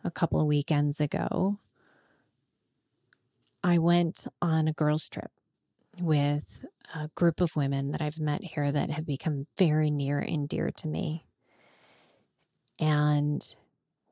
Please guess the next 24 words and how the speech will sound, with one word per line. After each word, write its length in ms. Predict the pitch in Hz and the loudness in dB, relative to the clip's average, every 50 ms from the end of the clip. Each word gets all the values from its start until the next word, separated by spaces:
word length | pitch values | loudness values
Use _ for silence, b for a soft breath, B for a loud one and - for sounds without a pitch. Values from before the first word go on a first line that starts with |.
| _ | _
we 180 | - 170 170 170 | 4 4 4 6
went 280 | 160 170 151 143 - - | 6 4 2 2 0 -2
together 600 | - 190 - - 139 139 156 147 147 151 170 190 - - | -4 -2 0 0 0 2 2 2 2 2 0 0 -2 -4
to 140 | - 160 | -2 0
another 320 | 151 147 147 143 143 151 156 | 2 2 2 2 2 0 0
town, 440 | - - - 156 156 151 160 180 180 | -2 -4 -4 -4 -2 -2 -2 -2 -4
to 100 | - - | -4 -4
Fairhope, 640 | 156 - - - 156 147 147 147 - 160 139 147 165 - _ - | -6 -6 -2 -2 -2 -2 -2 -2 -2 -2 0 -2 -2 -4 _ -8
Alabama. 720 | 214 160 160 165 165 160 151 143 143 143 139 147 175 196 - _ _ _ _ _ _ _ _ _ _ _ _ _ _ _ _ _ _ _ B B B B B B B B B B B B _ | -6 -4 -2 -2 -2 -2 -2 -2 -2 -2 -2 -2 -2 -4 -8 _ _ _ _ _ _ _ _ _ _ _ _ _ _ _ _ _ _ _ B B B B B B B B B B B B _
And 120 | - 190 185 | 2 2 2
it 120 | 175 - | 2 2
was 140 | - 190 - | 0 -2 -4
so 600 | - - - - - 196 175 170 170 175 180 - - | -4 -10 -2 4 6 8 8 8 8 6 4 2 2
beautiful 640 | - 170 170 165 170 156 - - 143 135 - 127 - - | 4 6 6 6 6 4 2 0 2 2 2 0 -2 -2
to 140 | - 165 | -4 -4
spend 340 | 156 - - 175 156 151 147 | -4 -2 0 0 2 2 2
the 80 | 151 151 | 0 0
weekend 600 | 170 151 143 - - 165 147 143 147 147 147 - | 0 0 -2 0 0 0 2 2 2 0 0 -2
with 180 | 151 147 - - | -2 -4 -2 -2
them 500 | - - - - 147 147 - - 170 - - b b b b b b b b b - | -4 -4 -2 -2 -2 -2 -2 -4 -6 -6 -10 b b b b b b b b b 2
and 160 | 175 160 151 | 2 2 4
to 100 | - 170 | 2 2
see 300 | - - - 165 160 160 | 2 4 4 6 6 6
how 300 | 147 - - 160 143 | 4 2 0 0 -2